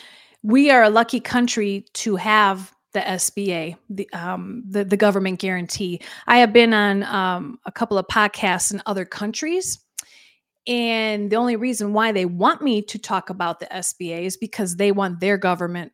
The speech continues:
or their leaders in their countries to hear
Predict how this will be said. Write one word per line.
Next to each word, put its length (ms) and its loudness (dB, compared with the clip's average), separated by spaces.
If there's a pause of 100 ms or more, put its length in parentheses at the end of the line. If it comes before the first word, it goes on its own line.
or 180 -6
their 300 2
leaders 500 -4
in 120 -8
their 140 -6
countries 680 -10
to 80 -8
hear 560 -2